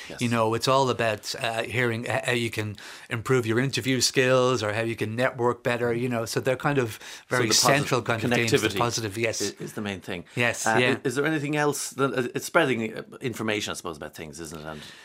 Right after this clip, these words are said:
Speaker 2: Yeah, it gives us more information, gives us opportunities for different opinions as
Speaker 1: Mm.
Speaker 2: well, as long as we use it wisely, you know.
Speaker 1: Um, our governments, uh, what are they doing about A I that, that they have, uh,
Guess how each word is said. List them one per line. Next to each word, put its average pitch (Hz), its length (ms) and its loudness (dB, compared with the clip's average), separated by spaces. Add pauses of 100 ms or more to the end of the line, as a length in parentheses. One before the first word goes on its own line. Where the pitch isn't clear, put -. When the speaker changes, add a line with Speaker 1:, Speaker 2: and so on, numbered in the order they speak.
(180)
Speaker 2:
Yeah, 330 120 4
it 285 140 0
gives - 240 -2
us 147 80 -2
more 135 200 2
information, 117 420 0
gives 113 160 -2
us 113 140 0
opportunities 113 720 -2
for 117 80 -6
different 110 320 -4
opinions 117 520 -4
as 104 100 -4
Speaker 1:
Mm. - 20 -6
Speaker 2:
well, 117 280 2
as - 140 0
long 330 140 0
as 285 100 2
we 170 60 6
use 147 200 4
it 127 120 0
wisely, 120 560 2
you 123 80 -2
know. 113 240 -6 (360)
Speaker 1:
Um, 175 300 2
our 185 100 4
governments, 220 580 2
uh, - 120 -6 (560)
what 185 160 0
are 190 80 2
they 170 100 8
doing 147 220 6
about 110 180 4
A 92 220 0
I 76 280 -6 (160)
that, 92 200 -16
that 90 200 -10
they 90 200 -8
have, 82 340 -14
uh, 80 100 -12